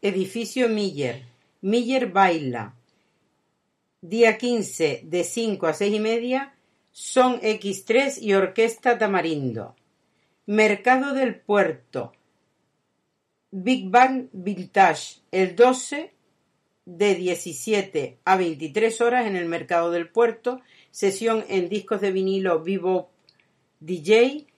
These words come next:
taller de baile swing con Lindy Hop Gran Canaria y Vintage Market, moda, arte y decoración. Teatro Guiniguada, día diez a las siete, Filmoteca Canaria,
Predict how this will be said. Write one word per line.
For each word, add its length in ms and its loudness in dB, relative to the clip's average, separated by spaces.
taller 420 2
de 120 0
baile 440 2
swing 560 -6
con 220 0
Lindy 400 -2
Hop 220 -2
Gran 260 -4
Canaria 600 -2
y 140 -6
Vintage 720 -2
Market, 680 -2
moda, 480 0
arte 580 0
y 100 -6
decoración. 880 -6
Teatro 440 4
Guiniguada, 800 -2
día 640 0
diez 640 -6
a 120 2
las 220 0
siete, 460 -2
Filmoteca 580 -2
Canaria, 600 0